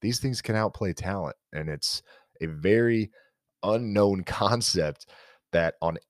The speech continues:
any given day, it can be your day. You just have to believe first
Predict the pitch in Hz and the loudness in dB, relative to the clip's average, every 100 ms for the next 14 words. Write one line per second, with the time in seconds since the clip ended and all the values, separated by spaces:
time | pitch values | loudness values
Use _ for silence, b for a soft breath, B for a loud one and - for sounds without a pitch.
0 | - 107 123 117 107 104 87 78 71 90 | -6 -4 -4 -4 -2 -2 -2 -6 0 2
1 | 90 76 71 - _ _ _ - 92 98 | 4 0 -6 -14 _ _ _ -12 -10 -10
2 | - 92 87 76 85 82 78 78 78 69 | -10 -10 -10 -6 -4 -4 -4 -6 -6 -6
3 | 71 69 50 _ _ _ _ _ - 85 | -6 -6 -8 _ _ _ _ _ -6 -6
4 | 78 98 - 90 - 85 71 78 76 82 | -2 -4 -4 -4 -4 -10 -10 -10 -6 -4
5 | 98 85 80 - - - 95 73 - - | -2 -4 -6 -12 -12 -2 -2 -2 -6 -12